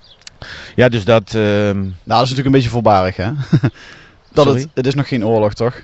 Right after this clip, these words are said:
Speaker 1: Het i-, nee, het is nog geen oorlog, nee.
Speaker 2: <laughs>
Speaker 1: Nee, nee, laten we in godsnaam, laten we daar maar niet aan beginnen. Dit is al erg genoeg.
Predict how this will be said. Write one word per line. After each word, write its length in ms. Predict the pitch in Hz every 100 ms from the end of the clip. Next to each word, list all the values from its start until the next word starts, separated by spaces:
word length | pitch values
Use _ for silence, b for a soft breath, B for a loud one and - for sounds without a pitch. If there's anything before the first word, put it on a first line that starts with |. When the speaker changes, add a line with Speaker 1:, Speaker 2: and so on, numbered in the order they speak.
| B B -
Speaker 1:
Het 100 | -
i-, 60 |
nee, 140 | 80 117
het 100 | -
is 80 | -
nog 120 | 95
geen 180 | 98 95
oorlog, 220 | 92 90 -
nee. 100 | 85 147
Speaker 2:
<laughs> 80 | 156
Speaker 1:
Nee, 180 | 90 87
nee, 140 | 92 92
laten 260 | 98 98
we 60 | 98
in 80 | 95
godsnaam, 480 | - 123 - 120 113
laten 140 | 110
we 60 | 104
daar 160 | 127
maar 100 | 123
niet 160 | 131 123
aan 120 | 117
beginnen. 340 | 113 95 82 85 B B B B B B B B B _
Dit 180 | - 95
is 100 | 98
al 120 | 104
erg 240 | 101 107 104
genoeg. 380 | 104 90 82